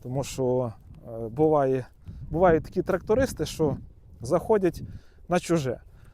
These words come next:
І все. Хоча його наймають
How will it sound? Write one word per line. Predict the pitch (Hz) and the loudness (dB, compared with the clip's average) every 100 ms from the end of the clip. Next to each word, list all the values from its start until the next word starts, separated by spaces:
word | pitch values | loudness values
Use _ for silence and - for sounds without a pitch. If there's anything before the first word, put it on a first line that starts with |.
| - _ _ _ - - - - | -20 _ _ _ -20 -20 -20 -8
І | 165 | -4
все. | 135 - 107 - | -2 -2 -4 -4
Хоча | - 196 208 180 151 143 123 | 0 4 4 6 4 2 -2
його | 139 160 160 151 - - | -2 2 2 2 -2 -4
наймають | 147 175 214 254 214 185 - | 0 2 2 2 2 0 -6